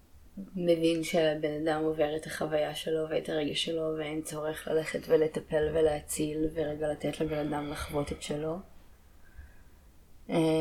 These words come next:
וכזה, שמתי את הטלפון,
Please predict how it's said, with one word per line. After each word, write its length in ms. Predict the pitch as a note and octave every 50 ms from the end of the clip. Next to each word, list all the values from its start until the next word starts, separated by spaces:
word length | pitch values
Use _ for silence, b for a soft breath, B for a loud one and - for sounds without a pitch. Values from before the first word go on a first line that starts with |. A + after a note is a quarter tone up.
| D#3 D#3 D3+ D#3 D3+ D3 D3 D3+ D3 F3 F3 D#3 D#3+ D#3+ E3+ E3 E3 D#3+
וכזה, 460 | E3 E3 D#3 - E3 D#3+ D#3 D#3 D#3 D3+ D3 D3 D3 D3 D#3 D#3 D3+
שמתי 380 | - - - D#3+ E3+ E3+ - F3+
את 80 | - -
הטלפון, 840 | - - - D#3+ D#3+ F3 F#3+ F#3+ - - A3+ B3 C#4 C#4+ C#4+